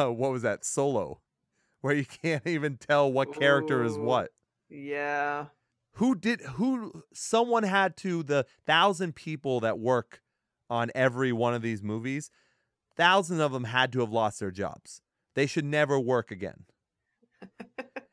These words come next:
Speaker 1: And I normally love all the people behind the scenes, but who gave the order to make that movie so fucking dark?
Speaker 2: Yeah, but you can't even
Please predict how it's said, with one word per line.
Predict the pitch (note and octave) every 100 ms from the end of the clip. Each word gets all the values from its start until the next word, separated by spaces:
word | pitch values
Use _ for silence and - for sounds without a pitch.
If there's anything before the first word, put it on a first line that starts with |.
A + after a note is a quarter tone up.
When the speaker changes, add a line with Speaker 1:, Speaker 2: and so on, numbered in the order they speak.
| -
Speaker 1:
And | F3
I | A3
normally | A#3+ A#3 G3
love | D#3 D#3+ F3
all | D#3
the | B2+
people | A#2 B2+ G#2
behind | G#2+ G#2 G2+
the |
scenes, | F2+ G#2 F#2 - _ _
but | B2+
who | B2+ G3 G#3
gave | G3 F#3+ D#3
the | D3
order | D3 D#3 C#3 B2
to | -
make | A#2 A#2+ A#2+
that | B2 A#2
movie | A2+ G#2+
so | G2+ A#2
fucking | G#2 A#2 G#2 F#2+
dark? | F#2 D#2 - _ _ _ _ _ _ _ _ _ _ _ _ _ -
Speaker 2:
Yeah, | F#4
but | F#4+
you | D#4+ E4+
can't | F4+ E4+
even | D4+ C4 G#3+ G3+